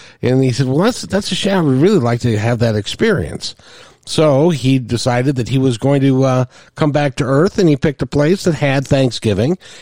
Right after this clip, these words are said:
and he enjoyed pumpkin pie. And then shortly thereafter, he was back in heaven with his other two buddies, and they all three said, "Well, let's have comp-, pumpkin pie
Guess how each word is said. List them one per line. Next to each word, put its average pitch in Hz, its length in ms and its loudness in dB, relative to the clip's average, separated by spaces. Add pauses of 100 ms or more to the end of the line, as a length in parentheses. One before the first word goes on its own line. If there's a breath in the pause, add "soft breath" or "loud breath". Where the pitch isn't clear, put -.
(100 loud breath)
and 143 180 2
he 143 120 4
enjoyed 135 460 2
pumpkin 147 320 -2
pie. 180 440 -2 (300 loud breath)
And 139 160 2
then 160 200 2 (140)
shortly 190 340 2
thereafter, 160 520 2
he 151 140 2
was 147 160 2
back 147 300 -2
in 143 80 2
heaven 151 280 2
with 143 100 2
his 139 180 0
other 143 180 0
two 139 180 -2
buddies, 196 400 -2 (280 loud breath)
and 151 160 2
they 156 80 2
all 151 240 2
three 156 380 0
said, 135 220 0
"Well, 131 100 -6
let's 226 220 -2
have 175 180 -2
comp-, 151 440 -2
pumpkin 175 380 0
pie 170 260 -2